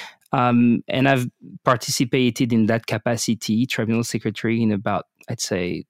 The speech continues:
twenty to twenty-five cases with different arbitrators, um, f-, from, from whom I've, I've learned quite a great deal. Um, and I, I guess it's not so much about the profile of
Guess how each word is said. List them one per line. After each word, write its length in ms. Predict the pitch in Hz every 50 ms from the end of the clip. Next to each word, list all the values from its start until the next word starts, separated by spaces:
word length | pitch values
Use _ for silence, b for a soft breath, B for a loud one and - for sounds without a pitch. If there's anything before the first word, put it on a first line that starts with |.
| _
twenty 380 | - - - 113 113 110 113 110
to 120 | - -
twenty-five 640 | - - - 113 113 - 113 117 - 107 104 110 -
cases 640 | - - 104 107 - - 135 135 160 - - - _ -
with 180 | - 127 107 104
different 320 | 120 113 - - 113 98
arbitrators, 840 | 73 - 101 120 107 - - 110 110 - - 117 - - 147 - - B B B B B B B B B B -
um, 500 | 131 117 110 110 110 107 107 107 101 - - - _ -
f-, 140 | - - - - -
from, 480 | - - - - 139 139 139 135 120 -
from 260 | - - 143 123 120
whom 240 | 113 - 160 151 131
I've, 300 | 110 110 110 104 107 -
I've 160 | - 110 104
learned 280 | 110 110 123 123 127 120
quite 200 | - - 117 107
a 60 | 110
great 340 | 104 - 113 107 104 101 -
deal. 400 | - 98 95 85 78 - - 131 - _ B B B B B B B B B B B B -
Um, 440 | - 123 120 131 127 120 113 113 113 _ B B B B B B B B B B _ _ _ _ _ _ _ _ _ _ _ _ _ _
and 420 | - 135 131 131 135 135 135 123 131 - _ _ _ _ -
I, 100 | 131 - -
I 100 | - 127 135
guess 440 | 127 151 165 156 143 143 143 -
it's 240 | - 143 123 - -
not 140 | 170 170 175
so 160 | - - 151
much 260 | 135 127 139 139 -
about 320 | - 117 113 123 127 117 110
the 80 | 123
profile 580 | 107 - - - 143 120 - - 147 131 127 123
of 400 | 117 110 107 104 110 - - -